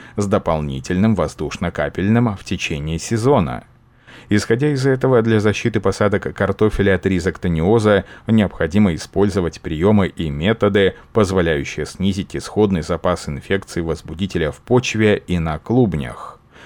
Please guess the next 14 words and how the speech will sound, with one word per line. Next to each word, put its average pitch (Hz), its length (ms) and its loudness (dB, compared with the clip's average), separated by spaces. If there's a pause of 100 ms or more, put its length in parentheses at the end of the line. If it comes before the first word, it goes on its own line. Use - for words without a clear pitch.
(140)
А 98 120 2
П 92 160 0
В 87 340 2
ризоктониоза 82 800 -2
при 82 380 -2 (160)
заспоренности 90 880 -2
почвы 123 640 0 (260)
две 110 320 2
десятых 82 540 -4
процента 90 800 0
пропагул 113 800 2
на 90 200 0
сто - 280 -8
граммов 82 440 -2